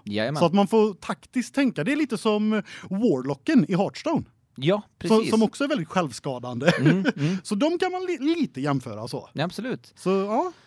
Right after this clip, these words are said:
Speaker 1: Det finns,
Speaker 2: Häftigt.
Speaker 1: det, det finns ju ganska mycket såna saker man kan göra jämförelsevis mellan Hearthstone och, eh, och Magic the Gathering.
Speaker 2: Ja, ja, ja. Båda är ju trading card games,
Speaker 1: Ja.
Speaker 2: så det är inte så konstigt.
Speaker 1: Nej, nej, visst är det så.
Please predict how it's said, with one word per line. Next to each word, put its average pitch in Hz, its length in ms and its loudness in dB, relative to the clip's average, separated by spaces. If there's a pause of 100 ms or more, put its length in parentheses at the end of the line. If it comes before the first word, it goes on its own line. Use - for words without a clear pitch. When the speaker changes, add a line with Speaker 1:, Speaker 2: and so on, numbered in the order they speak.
(260)
Speaker 1:
Det - 80 0
finns, 156 200 2
Speaker 2:
Häftigt. 151 220 -6
Speaker 1:
det, - 40 -16
det 165 60 0
finns 123 300 -4
ju 139 300 2
ganska 110 480 0
mycket 110 400 -4
såna 104 160 -2
saker 98 200 -6
man 101 100 -4
kan 107 100 -6
göra 92 200 -2
jämförelsevis 95 680 -4
mellan 98 240 -4
Hearthstone 95 540 -6
och, - 380 -10
eh, 90 220 -2
och - 320 -8
Magic 113 280 0
the 110 80 -8
Gathering. - 360 -12
Speaker 2:
Ja, 175 300 4
ja, 135 180 -4
ja. 214 220 -2
Båda 247 340 2
är 277 220 0
ju 170 140 0
trading 214 340 0
card 127 240 -4
games, 175 300 2
Speaker 1:
Ja. 175 140 6
Speaker 2:
så 185 160 0
det 180 100 -2
är 226 40 4
inte 269 140 4
så 170 100 -4
konstigt. 214 500 0
Speaker 1:
Nej, 107 240 -2
nej, 98 240 -4
visst 107 180 -8
är 117 40 0
det 113 60 -2
så. 151 300 -4